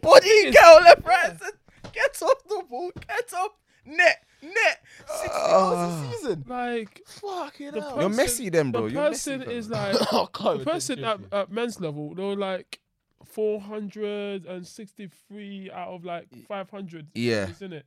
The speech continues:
Speaker 3: Yeah, yeah.
Speaker 2: Yeah, so not even in the top percentile of, of their level, of their league at the
Speaker 3: Okay,
Speaker 2: time.
Speaker 3: yeah, yeah. And then
Speaker 2: Yeah, and then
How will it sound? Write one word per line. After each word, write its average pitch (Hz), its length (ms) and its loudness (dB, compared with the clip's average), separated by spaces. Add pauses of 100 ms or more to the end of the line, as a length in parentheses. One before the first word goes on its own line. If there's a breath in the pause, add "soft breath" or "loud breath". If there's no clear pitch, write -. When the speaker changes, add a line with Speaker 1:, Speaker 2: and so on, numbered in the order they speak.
Speaker 3:
Yeah, 104 220 -6
yeah. 87 360 -8
Speaker 2:
Yeah, 175 280 -14
so 196 160 -16
not 226 180 -14
even 220 260 -12
in 190 120 -12
the 180 100 -14
top - 320 -20
percentile 156 760 -16
of, 143 60 -20 (460)
of 160 160 -16
their 170 120 -8
level, 175 320 -12
of 160 120 -16
their 180 100 -12
league 175 80 -8
at 196 200 -6
the 165 80 -16
Speaker 3:
Okay, 101 260 -6
Speaker 2:
time. 98 80 -10
Speaker 3:
yeah, 95 140 -6
yeah. 92 580 -8
And 92 120 -12
then 92 100 -10
Speaker 2:
Yeah, 165 200 -14 (180)
and 196 160 -16
then 220 200 -14